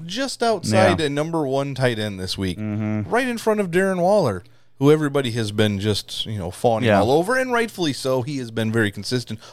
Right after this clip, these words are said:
Speaker 1: up until this last week, even though the Raiders beat the Bears in London.
Speaker 2: So very likely, if you played a tight end this week, you probably played the wrong one. <laughs>
Speaker 1: Yeah, you just, you,
Speaker 2: Yeah, unless you had
Speaker 1: nobody could
Speaker 2: Zach
Speaker 1: count
Speaker 2: Ertz,
Speaker 1: on.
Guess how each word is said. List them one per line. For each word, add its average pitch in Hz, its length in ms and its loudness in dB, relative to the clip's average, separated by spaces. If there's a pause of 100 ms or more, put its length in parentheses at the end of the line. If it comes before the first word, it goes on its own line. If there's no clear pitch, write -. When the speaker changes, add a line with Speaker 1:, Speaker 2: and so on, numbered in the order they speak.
Speaker 1:
up - 200 0
until 104 280 0
this 87 200 -8
last 90 260 -2
week, 151 260 -2 (340)
even 113 380 -2
though 78 360 -4 (380)
the 104 140 -6
Raiders 85 480 -8 (180)
beat - 280 -16
the 95 60 -10
Bears 92 340 -6
in 139 80 -4
London. 196 300 0 (520)
Speaker 2:
So 143 160 -2
very 170 400 0
likely, 104 560 -2
if 131 300 2
you 143 300 4
played 98 500 -4 (1000)
a 117 60 -12
tight 104 300 0
end 82 240 -6 (240)
this 110 200 -4
week, 95 200 -10 (960)
you 110 80 -4
probably 123 480 2
played 92 260 -2
the 87 80 -4
wrong 71 260 -4
one. 92 220 2
<laughs> - 40 -2 (540)
Speaker 1:
Yeah, 180 240 -2
you 147 260 -6
just, 139 280 -2 (140)
you, 120 140 -4
Speaker 2:
Yeah, 123 60 0 (100)
unless 147 320 4
you 185 60 6
had 175 60 8
Speaker 1:
nobody 156 140 4
could 123 60 -4
Speaker 2:
Zach 165 260 6
Speaker 1:
count 151 100 4
Speaker 2:
Ertz, 151 160 6
Speaker 1:
on. 95 160 -4